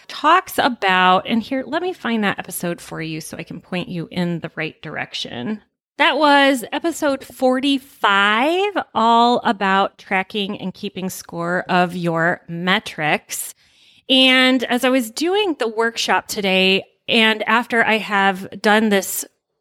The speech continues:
service for so many different women business owners, I realized that there are a few things that are happening over and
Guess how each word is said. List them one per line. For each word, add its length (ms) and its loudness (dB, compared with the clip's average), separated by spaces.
service 800 0
for 400 2
so 260 -2
many 320 2
different 500 -4
women 600 0
business 400 2
owners, 480 0
I 120 2
realized 500 2
that 100 -4
there 160 4
are 160 4
a 80 2
few 480 2
things 760 0
that 140 4
are 140 4
happening 840 0
over 400 2
and 180 -2